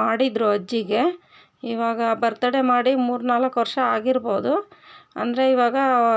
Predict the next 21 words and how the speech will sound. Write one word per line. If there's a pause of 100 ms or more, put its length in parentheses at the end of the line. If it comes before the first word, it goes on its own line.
(120)
ನೂರು
ವರ್ಷ (140)
ಮೇಲೆ
ಆಗಿದೆ
ಅಂತ (120)
ಹೇಳ್ತಾರೆ. (1120)
So (460)
ಮನೆಗೆಲ್ಲ (100)
ಪೂಜೆ (100)
ರೆಡಿ
ಮಾಡಿಬಿಟ್ಟು (160)
ನಾವು (1200)
ಹೊಲಕ್ಕೆ
ಬಂದ್ವಿ. (380)
ನೋಡಿ (100)
ಸಮಾಧಿ
ಹತ್ರ (760)
ಎಲ್ಲರೂ (100)
ಪೂಜೆ (520)
ಮುಗಿಸ್ತಾ
ಇದ್ದಾರೆ,